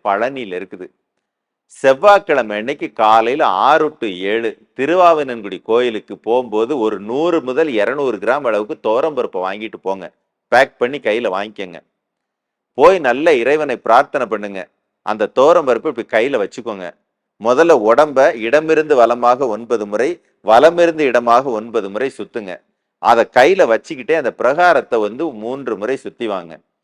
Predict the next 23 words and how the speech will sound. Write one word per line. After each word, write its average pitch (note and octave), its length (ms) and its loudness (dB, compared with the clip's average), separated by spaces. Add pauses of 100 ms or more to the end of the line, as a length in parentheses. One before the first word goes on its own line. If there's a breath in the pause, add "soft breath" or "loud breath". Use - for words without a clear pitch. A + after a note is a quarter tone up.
(220)
சுத்தி E3+ 400 -4
வந்துட்டு C3 400 -2
அந்த A2+ 260 -2
துவரம் D3 420 0
பருப்பை A2 300 -6
என்ன A2+ 200 -8
பண்ணுங்க, G#2 360 -10 (560)
யாருகிட்டயாவது B2 880 0
தானமா A2+ 500 -4
கொடுத்துருங்க. F2 520 -14 (800)
இது A2+ 280 -8
மாதிரி D3+ 520 0
அவரவர் A#2+ 640 2
உடல் B2 360 -2
பாதிப்புக்கு A2 580 -2
தகுந்தாற் G#2+ 500 -6
போல G#2+ 300 -4
ஒரு A2 240 -2
வாரமாகலாம், A2 580 0
ரெண்டு G#2+ 280 -6
வாரமாகலாம், G#2+ 500 -2
மூணு A2 260 -8
வாரமாகலாம். G2+ 520 -4